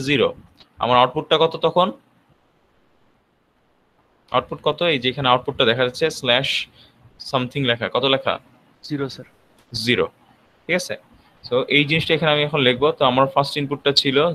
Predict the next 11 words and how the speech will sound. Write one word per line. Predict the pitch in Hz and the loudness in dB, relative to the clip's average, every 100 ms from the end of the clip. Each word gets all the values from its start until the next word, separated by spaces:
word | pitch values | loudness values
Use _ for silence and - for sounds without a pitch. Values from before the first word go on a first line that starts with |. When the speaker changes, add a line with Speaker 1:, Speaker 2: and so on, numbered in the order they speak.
| 117 104 | -4 -4
Speaker 1:
জিরো, | 117 110 139 - _ _ _ _ | 0 2 0 -4 _ _ _ _
তো | - | -6
আমি | 113 113 | -4 -2
জিরো | 117 123 117 | 0 2 2
লিখবো। | 107 95 104 151 - - - - - _ _ - | 2 0 -2 -2 -4 -20 -20 -20 -20 _ _ 0
তার | 120 123 | 0 2
জন্য | 143 143 | 4 4
আমি | 135 | 4
দেখলাম | 131 139 139 135 | 2 2 0 2
যে | 151 120 | 2 4
আউটপুটটা | 123 - 135 | 2 0 -2